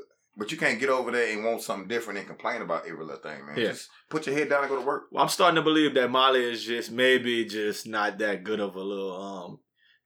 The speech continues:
Speaker 2: don't have her stuff together as much as peop-, as, as she put on.
Speaker 1: Yeah.
Speaker 2: And I think it's like, that's kinda what the underlying message is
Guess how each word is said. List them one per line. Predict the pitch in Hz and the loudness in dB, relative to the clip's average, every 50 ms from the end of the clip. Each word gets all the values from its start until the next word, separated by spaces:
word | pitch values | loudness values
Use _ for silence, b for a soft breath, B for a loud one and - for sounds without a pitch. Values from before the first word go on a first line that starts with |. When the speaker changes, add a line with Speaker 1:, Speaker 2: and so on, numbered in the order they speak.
| _ 110 110 | _ 2 4
Speaker 2:
don't | 156 170 175 160 | 6 6 8 8
have | 175 175 156 151 | 8 8 8 8
her | 160 143 | 6 4
stuff | 135 - 156 143 139 - | 4 4 4 4 4 2
together | 135 127 135 131 127 120 | 2 4 4 6 6 6
as | 113 113 113 107 | 4 4 2 0
much | 110 117 113 - - | 0 -2 -2 -2 -4
as | 110 98 | -6 -4
peop-, | - 127 - - - | -4 -4 -4 -2 -2
as, | 117 113 113 110 98 - | 0 2 2 2 0 -2
as | - - 117 110 107 110 104 - - _ _ _ _ _ - | -4 -2 0 0 0 -2 -4 -6 -12 _ _ _ _ _ -10
she | - - - 139 | -6 -4 -4 -4
put | - - 147 127 | 0 2 2 2
on. | 120 120 110 98 95 - - - | 2 2 0 -2 -6 -8 -10 -8
Speaker 1:
Yeah. | 107 113 101 | -6 -4 0
Speaker 2:
And | 113 123 | 4 4
I | 127 127 | 4 6
think | - 160 156 151 143 147 | 6 4 4 4 4 2
it's | 135 - 139 | 0 2 4
like, | 139 127 120 117 110 B B B B B B B | 6 6 6 4 2 B B B B B B B
that's | 120 127 139 - | 4 4 4 4
kinda | - - 147 139 139 135 | 6 4 6 6 6 6
what | 131 131 117 | 4 2 2
the | 123 120 | 0 0
underlying | 127 131 127 123 120 120 120 117 117 113 113 | 0 0 0 2 2 2 4 2 2 2 0
message | 120 120 117 - 123 104 101 | 0 -2 -2 -4 -6 -4 -2
is | 113 110 110 104 | 0 0 0 0